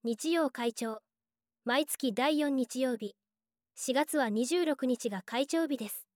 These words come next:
土曜日、日曜日、祝日及び十二月二十九日から翌年一月三日は閉庁。窓口延長時、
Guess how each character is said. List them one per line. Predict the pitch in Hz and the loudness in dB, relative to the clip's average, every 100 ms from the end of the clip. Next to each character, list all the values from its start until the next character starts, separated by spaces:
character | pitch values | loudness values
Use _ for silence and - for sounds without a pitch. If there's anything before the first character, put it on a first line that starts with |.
| _ _ _ _ _ | _ _ _ _ _
土 | 233 | 0
曜 | 262 349 311 | 2 2 0
日、 | 226 - _ _ _ - | -4 -10 _ _ _ -4
日 | 220 - 302 | -4 0 0
曜 | 330 | 2
日、 | 262 214 _ _ _ _ _ | 0 -8 _ _ _ _ _
祝 | - - | -14 -4
日 | 294 311 - | -2 -2 0
及 | 320 330 262 | 0 2 0
び | 214 _ _ | -4 _ _
十 | 226 302 | 0 2
二 | 330 | 2
月 | 320 320 254 | 0 0 0
二 | 254 | 0
十 | 277 320 | 0 0
九 | 294 | 0
日 | 269 - | -2 -2
か | 220 | -8
ら | 202 - _ | -8 -12 _
翌 | 208 202 | -6 -2
年 | 294 294 | 0 0
一 | 294 277 | -2 0
月 | 330 339 311 | 0 0 0
三 | 311 | -2
日 | _ 285 | _ -2
は | 202 | -2
閉 | - 208 | -8 -10
庁。 | 208 214 202 _ _ _ _ _ _ | -8 -10 -10 _ _ _ _ _ _
窓 | 226 240 311 | -2 2 2
口 | 330 - | 0 0
延 | 294 311 | 0 0
長 | - 311 | 0 0
時、 | 269 214 | 0 -6